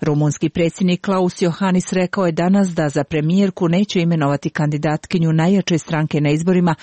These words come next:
koja bi postala prva žena i muslimanka na čelu rumunske vlade. Predsjednik nije rekao zašto neće da imenuje Sevil Šajde, koja je u javnosti kritikovana zbog nedostatka političkog iskustva.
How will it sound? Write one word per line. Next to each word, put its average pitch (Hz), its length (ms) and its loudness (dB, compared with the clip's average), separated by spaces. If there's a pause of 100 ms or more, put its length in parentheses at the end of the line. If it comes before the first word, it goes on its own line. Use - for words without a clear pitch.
(240)
koja 127 220 -2
bi 139 120 -4
postala 165 500 -2
prva 190 340 0
žena 180 280 2
i 175 60 0
muslimanka 160 680 0
na 151 100 0
čelu 147 340 0
rumunske 131 540 0
vlade. 131 380 -2 (360)
Predsjednik 151 540 -2
nije 170 260 2
rekao 160 380 0
zašto 165 380 0
neće 165 320 0
da 156 240 0
imenuje 180 520 2
Sevil 156 480 0
Šajde, 196 580 0 (140)
koja 220 220 0
je 202 80 2
u 170 100 4
javnosti 165 500 -2
kritikovana 165 800 -2
zbog 160 280 -2
nedostatka 160 640 -2
političkog 135 640 -2
iskustva. 143 580 -2